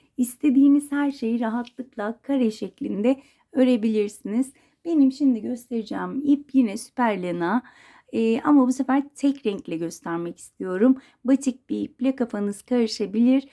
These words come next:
O yüzden ben düz bir renkle göstereceğim. Sizler istediğiniz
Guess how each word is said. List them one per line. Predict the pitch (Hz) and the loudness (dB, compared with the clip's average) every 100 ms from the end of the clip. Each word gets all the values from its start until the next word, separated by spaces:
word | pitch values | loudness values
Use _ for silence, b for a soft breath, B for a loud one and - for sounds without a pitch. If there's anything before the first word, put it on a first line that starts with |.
| b b - | b b -4
O | 311 | 2
yüzden | 254 202 214 226 233 | 2 2 0 2 2
ben | 233 247 240 | 4 4 4
düz | 240 - | 2 -2
bir | 208 | -6
renkle | 202 - 170 | -6 -6 -6
göstereceğim. | 233 254 - 226 226 247 B B _ | -4 -4 -4 -6 -2 -4 B B _
Sizler | - 302 240 202 190 | -4 2 4 4 2
istediğiniz | - 277 - 285 285 302 311 294 | 0 0 0 0 4 6 6 2